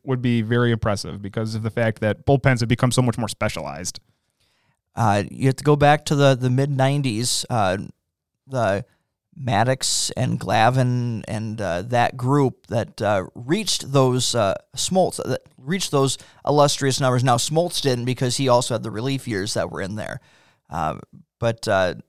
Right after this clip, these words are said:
Speaker 2: it's been a while since you had those types of groups. I mean, Roger Clemens in more recent time, but
Speaker 1: It's been two thousand four. I,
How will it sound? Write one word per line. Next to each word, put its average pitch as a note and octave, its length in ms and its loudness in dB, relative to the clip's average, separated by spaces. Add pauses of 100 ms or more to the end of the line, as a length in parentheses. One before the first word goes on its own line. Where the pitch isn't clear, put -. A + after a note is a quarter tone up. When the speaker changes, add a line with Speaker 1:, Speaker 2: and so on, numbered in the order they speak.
Speaker 2:
it's - 180 -6
been E3 180 0
a E3 80 4
while C#3 320 6
since B2+ 200 -2
you B2+ 80 0
had B2+ 200 2
those B2+ 180 2
types C3 240 0
of B2 60 -6
groups. B2+ 200 -2
I C#3+ 40 -2
mean, A2+ 100 -6
Roger C3 340 2
Clemens B2 400 -2
in B2 80 -4
more A#2+ 160 -4
recent B2 360 -4
time, G#2+ 300 0
but F#2+ 200 -8 (1000)
Speaker 1:
It's - 100 -20
been B2 220 -6
two D3+ 120 -6
thousand D3 340 2
four. B2+ 360 -2
I, G2+ 80 -2